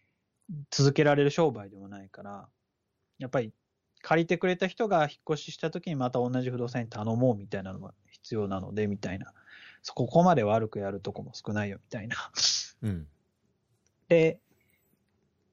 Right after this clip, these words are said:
Speaker 1: えーと、あれは確か、嘘がつけなくなるんですよね。
Speaker 2: そうですね。
Speaker 1: 銀行の、えー、不動産の営業マンが。それで、
Speaker 2: はい。
Speaker 1: 物件のデメリットとか、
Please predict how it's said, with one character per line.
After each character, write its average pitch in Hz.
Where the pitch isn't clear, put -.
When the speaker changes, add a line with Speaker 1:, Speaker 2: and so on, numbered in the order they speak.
Speaker 1:
え 127
ー 120
と、 139
あ 156
れ 190
は 190
確 -
か、 110
嘘 208
が 139
つ -
け 131
な 113
く 104
な 101
る 98
ん 101
で -
す -
よ 143
ね。 220
Speaker 2:
そ -
う 98
で 92
す -
ね。 104
Speaker 1:
銀 104
行 101
の、 101
え 131
ー、 127
不 139
動 143
産 139
の 123
営 131
業 123
マ 107
ン 104
が。 -
そ -
れ 156
で、 156
Speaker 2:
は 151
い。 -
Speaker 1:
物 139
件 156
の 151
デ 147
メ 160
リ 147
ッ 143
ト -
と 120
か、 170